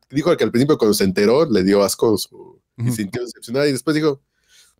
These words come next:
Speaker 1: "Pues son cuatrocientos mil dólares al mes, ¿no?". Dijo,
Speaker 2: Sí,
Speaker 1: "Bueno,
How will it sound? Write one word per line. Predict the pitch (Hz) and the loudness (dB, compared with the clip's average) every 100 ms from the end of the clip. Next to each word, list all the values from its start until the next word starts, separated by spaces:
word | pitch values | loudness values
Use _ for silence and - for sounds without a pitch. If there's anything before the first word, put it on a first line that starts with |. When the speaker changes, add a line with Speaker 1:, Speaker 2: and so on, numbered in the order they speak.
| _ | _
Speaker 1:
"Pues | 262 233 | -2 0
son | 285 247 | 0 0
cuatrocientos | 165 147 - 147 151 147 160 | -2 -4 0 2 2 2 4
mil | 185 | 4
dólares | 175 143 117 - | 4 2 0 -2
al | 104 | 0
mes, | 107 107 | 0 2
¿no?". | 156 254 | 0 2
Dijo, | 147 131 180 | 0 2 0
Speaker 2:
Sí, | |
Speaker 1:
"Bueno, | 170 | -2